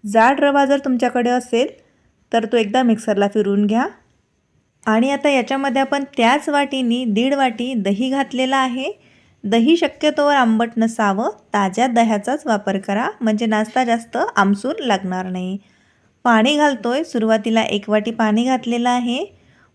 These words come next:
पाणी बेताने घालावं, कारण पाण्याचं परफेक्ट प्रमाण इथे कसं सांगता येणार नाही की ते रव्यावरती सुद्धा निर्भर असतं, कारण रवा तुम्ही कोणत्या क्वालिटीचा घेतला आहे त्याच्यावरती सुद्धा पाण्याचं प्रमाण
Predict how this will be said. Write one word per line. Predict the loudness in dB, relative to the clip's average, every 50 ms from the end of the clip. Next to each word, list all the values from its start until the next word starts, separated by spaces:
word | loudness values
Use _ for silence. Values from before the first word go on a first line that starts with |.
| _ 2
पाणी | 2 4 4 2
बेताने | 2 4 2 4 4 2 2 2 2 0
घालावं, | 0 0 2 2 2 2 2 2 0 -2 -2 -4 -8 -12 _ _ _ _ _ _ _ _ _
कारण | -2 -2 0 -2 0
पाण्याचं | 2 2 4 4 4 4 2 2 0 -2 -2
परफेक्ट | 0 2 2 2 2 2 0 -2 -2 -2 -4
प्रमाण | -4 -2 0 2 2 2 0 0 -2 -6
इथे | -8 -4 -4 -4 -2
कसं | -2 -2 -2 -2 -2
सांगता | 0 2 2 2 0 0 0
येणार | 0 2 2 0 0
नाही | 2 0 0 0 0 -2
की | -4 -6 -4
ते | 0 0 2
रव्यावरती | 4 4 4 4 4 4 2 0 0 -4 -4
सुद्धा | -4 -4 -4 0 0 2
निर्भर | 4 4 2 2 2 2 2 2
असतं, | 2 2 -2 -4 -4 -4 -2 -2 -4 -6 -14 -20 -20 _ _
कारण | 0 2 2 2 0 -4 -4 2
रवा | 4 4 6 6 6
तुम्ही | 4 2 -2 -4 -6 -4
कोणत्या | -4 -4 -4 -2 0 0 0
क्वालिटीचा | 2 2 0 0 -2 -4 -2 -2 0 0
घेतला | 0 0 -2 -2 -2 -2 -2
आहे | -2 -2 -4 -8 -10 -16 -20 -20 _ _ _ -4
त्याच्यावरती | -2 0 2 2 2 2 0 0 -2 -4
सुद्धा | -4 -4 -6 -2 0 0 0
पाण्याचं | 2 2 2 2 2 0 0 0 -2 -2 -2
प्रमाण | 0 0 0 2 0 0 0